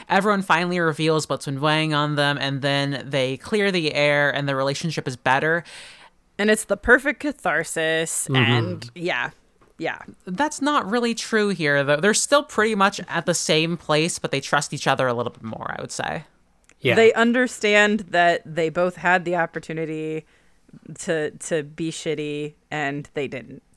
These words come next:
Speaker 2: you know?
Speaker 1: Yeah, absolutely.
Speaker 2: I mean, after that, the episode pretty much ends with them shipping Medusa's head to Olympus, and that's where you get your Hermes reveal.
Speaker 3: <laughs>
Speaker 2: uh, uh, yeah.
Speaker 1: Which,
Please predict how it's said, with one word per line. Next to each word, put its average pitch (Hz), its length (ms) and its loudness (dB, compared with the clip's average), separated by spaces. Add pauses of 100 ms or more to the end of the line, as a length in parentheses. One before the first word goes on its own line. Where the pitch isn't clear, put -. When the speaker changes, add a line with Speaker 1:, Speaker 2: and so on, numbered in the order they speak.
(240)
Speaker 2:
you 147 120 -4
know? 151 220 -2
Speaker 1:
Yeah, 135 360 -2 (240)
absolutely. 143 600 -4 (500)
Speaker 2:
I 196 100 4
mean, 233 140 6
after 254 280 6
that, 240 380 6
the 175 140 4
episode 254 340 2
pretty 233 180 -2
much 220 220 0
ends 202 280 -2
with 185 160 -6
them 180 400 0 (640)
shipping 196 380 0
Medusa's 170 400 -2
head 156 240 -4
to 170 120 -4
Olympus, 165 460 -2
and 156 100 -6
that's 156 220 -6
where 170 60 -2
you 160 120 -4
get 156 140 -4
your 156 100 -4
Hermes 151 440 -6
reveal. 147 480 -4 (380)
Speaker 3:
<laughs> - 380 0
Speaker 2:
uh, 156 400 -2 (360)
uh, 160 560 2 (520)
yeah. 196 440 4 (240)
Speaker 1:
Which, 233 480 -2